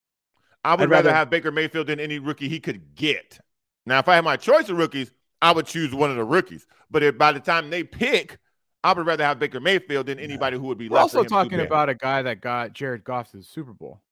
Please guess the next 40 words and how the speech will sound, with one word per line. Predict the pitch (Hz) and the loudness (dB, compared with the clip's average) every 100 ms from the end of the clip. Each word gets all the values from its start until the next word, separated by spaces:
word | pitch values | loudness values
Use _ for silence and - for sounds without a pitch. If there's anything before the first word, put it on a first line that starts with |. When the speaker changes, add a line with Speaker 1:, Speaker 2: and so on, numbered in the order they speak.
| _ | _
Speaker 3:
And | 160 | -4
I | 147 | -2
know | 165 | 0
Jared | 135 143 123 | 0 -2 0
Goff | 131 123 | -2 -2
has | 113 | -8
played | - 123 95 | -8 -8 -6
better | 120 117 113 | -8 -6 -8
as | 104 | -10
of | 95 101 | -12 -8
late, | 156 117 - | -6 -6 -8
but | 120 101 _ _ _ - | -10 -10 _ _ _ -10
this | 202 | -10
is | 214 | -8
a | 190 | -4
guy | 147 143 | -2 0
that | 135 123 - _ _ _ | 0 -4 -8 _ _ _
got | 139 147 101 | -2 -2 -4
Jared | _ 120 131 156 160 | _ -12 -10 -8 -10
Goff | 151 127 123 _ | -8 -8 -10 _
to | 147 | -16
the | 127 | -14
Super | - 139 | -16 -18
Bowl. | 92 | -16
Now, | 104 | -14
he | 104 | -14
played | - 110 | -10 -2
awful | 170 - | 0 0
in | 135 | -6
the | |
Super | 107 110 | -10 -12
Bowl, | 104 120 | -10 -8
but | 127 - | -8 -6
they | 127 | -6
were | 110 87 | -8 -10
there. | 80 143 104 - _ _ - | -4 -4 -4 -10 _ _ -6
Speaker 2:
Yeah, | 214 160 | -2 2
but | 143 | 4
Speaker 3:
And | 139 | 4
Speaker 2:
also | 135 151 | 2 0